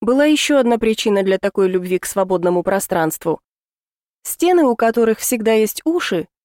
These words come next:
точнее, вентиляционные каналы, по которым отлично разносится звук,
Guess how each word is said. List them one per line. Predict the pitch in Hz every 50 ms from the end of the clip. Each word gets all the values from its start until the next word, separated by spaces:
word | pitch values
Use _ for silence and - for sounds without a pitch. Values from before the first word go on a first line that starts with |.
| _ _
точнее, | - 254 254 - - 262 262 262 254 240
вентиляционные | 226 247 247 - 269 247 262 - - - 269 254 254 254 247 247
каналы, | - 285 277 277 262 233 196 170 175 170
по | - 175
которым | - 190 202 - 185 190 190 180 180
отлично | 190 196 - 208 190 175 - - 170 170
разносится | 175 175 175 180 180 175 - 180 - - 180 180
звук, | 196 190 269 320 - _